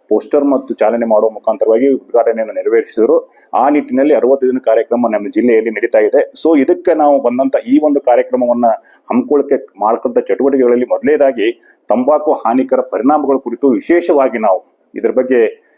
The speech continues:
ಎಲ್ಲರಿಗೂ ಅರಿವು ಮೂಡಿಸುವಂತ ಕಾರ್ಯಕ್ರಮವನ್ನು ಹಾಕೊಂಡಿದ್ದೀವಿ. ಅದೇ ರೀತಿಯಾಗಿ ನಮ್ಮ ಗ್ರಾಮೀಣ ಮತ್ತು ಪಂಚಾಯತ್ ರಾಜ್ ವಿಭಾಗದಲ್ಲಿ ಬರ್ತಕ್ಕಂಥ ಸುಮಾರು ಮೂವತ್ತು ಗ್ರಾಮಗಳನ್ನ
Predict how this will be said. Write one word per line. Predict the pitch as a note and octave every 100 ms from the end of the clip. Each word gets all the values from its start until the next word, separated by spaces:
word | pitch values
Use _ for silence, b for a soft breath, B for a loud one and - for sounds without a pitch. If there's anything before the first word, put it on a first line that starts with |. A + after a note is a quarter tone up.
| -
ಎಲ್ಲರಿಗೂ | A2+ C3+ A2
ಅರಿವು | A2 C3+
ಮೂಡಿಸುವಂತ | C3 - A#2+
ಕಾರ್ಯಕ್ರಮವನ್ನು | A#2+ G#2 A2 A2+ A2 F#2+
ಹಾಕೊಂಡಿದ್ದೀವಿ. | A2 - A#2 A2+ A#2+ D#3 b b b
ಅದೇ | - D3+
ರೀತಿಯಾಗಿ | E3 D3 C#3+ C3 D3+ B2 A2 _
ನಮ್ಮ | B2 B2+
ಗ್ರಾಮೀಣ | - G#2 A#2 D3 D3+ C#3+
ಮತ್ತು | - _
ಪಂಚಾಯತ್ | A#2 A2+ C#3 C3+
ರಾಜ್ | C3
ವಿಭಾಗದಲ್ಲಿ | A#2+ A#2+ A#2+ A#2
ಬರ್ತಕ್ಕಂಥ | A2 - - G#2+
ಸುಮಾರು | A2 A#2 A#2 A2
ಮೂವತ್ತು | G#2+ A2+ D3+ D#3+ C#3+
ಗ್ರಾಮಗಳನ್ನ | C3+ B2 A2+ A#2 C3+